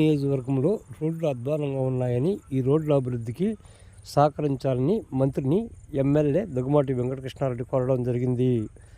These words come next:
అందుకు మంత్రి బీసీ జనార్దన్ రెడ్డి సానుకూలంగా స్పందించారు. కావలి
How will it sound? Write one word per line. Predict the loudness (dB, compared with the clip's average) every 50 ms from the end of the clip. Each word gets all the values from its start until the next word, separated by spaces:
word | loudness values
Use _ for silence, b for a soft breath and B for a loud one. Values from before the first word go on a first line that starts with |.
| b b b b b -2 0
అందుకు | 2 2 2 0 -2 -2 0
మంత్రి | 0 0 0 0 -2 -2 -2
బీసీ | -2 -4 -2 -4 -4 0
జనార్దన్ | 0 0 2 0 0 -2 -4 -4 -4
రెడ్డి | -2 -4 -4 -6 -6 -6
సానుకూలంగా | -4 -2 0 0 0 2 2 2 2 2 2 0 -2 -4
స్పందించారు. | -4 -6 -2 -2 -2 -2 0 0 0 2 4 4 4 4 4 0 -2 b b b b b b b -20 -16 -6 0
కావలి | 2 4 4 4 4 4